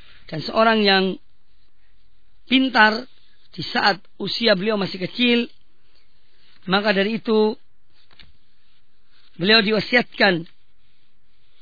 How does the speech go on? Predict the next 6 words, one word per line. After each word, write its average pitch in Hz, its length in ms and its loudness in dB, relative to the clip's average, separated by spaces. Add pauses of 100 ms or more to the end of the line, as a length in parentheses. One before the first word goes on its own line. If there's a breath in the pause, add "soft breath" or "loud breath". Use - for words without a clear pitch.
(140)
oleh 202 200 4
sebagian 214 520 6
gurunya 240 440 6 (1700)
agar 196 320 4
beliau 269 560 6 (1120)
dikirim 254 560 6